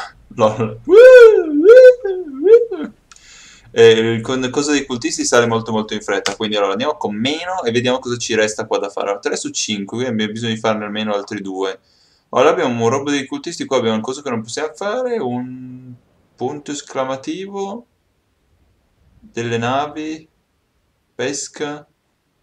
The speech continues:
O proviamo ad andare nel punto esclamativo. Andiamo nel punto esclamativo, dai. Vado per il punto esclamativo. Ah, abbiamo bisogno di riparare lo scafo però un pochettino.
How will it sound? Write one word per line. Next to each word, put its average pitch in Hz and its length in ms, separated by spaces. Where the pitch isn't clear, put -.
O 107 80
proviamo 202 240
ad 190 60
andare 104 180
nel 101 80
punto 104 220
esclamativo. 95 580
Andiamo 165 480
nel 113 100
punto 104 220
esclamativo, 95 500
dai. 101 160
Vado 139 220
per 135 100
il 117 60
punto 113 220
esclamativo. 104 440
Ah, 139 120
abbiamo 170 220
bisogno 185 220
di 196 80
riparare 185 300
lo 185 80
scafo - 400
però 98 200
un 98 120
pochettino. 95 600